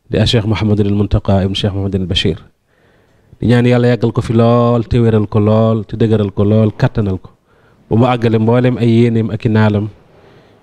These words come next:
ci toolub lislaam bi nga xam ne mooy toolub sëriñ bi, ak mboolem njabootu sëriñ bi, ak mboolem ñun taalibe yi ak jullit ñëpp. Di leen ndokkeel, di ndokkeel sëriñ bi.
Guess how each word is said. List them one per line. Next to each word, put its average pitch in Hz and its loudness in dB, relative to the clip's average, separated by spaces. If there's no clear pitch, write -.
ci 120 -2
toolub 113 2
lislaam 107 0
bi 117 0
nga 120 0
xam 110 -2
ne 104 2
mooy 107 2
toolub 107 0
sëriñ 123 0
bi, 90 -6
ak 123 -2
mboolem 127 0
njabootu 113 0
sëriñ 110 0
bi, 95 -2
ak 104 -2
mboolem 120 0
ñun 117 2
taalibe 110 0
yi 107 2
ak 98 -2
jullit 98 -2
ñëpp. 107 -2
Di 120 4
leen 156 2
ndokkeel, 131 0
di 120 -2
ndokkeel 135 0
sëriñ 113 0
bi. 87 -8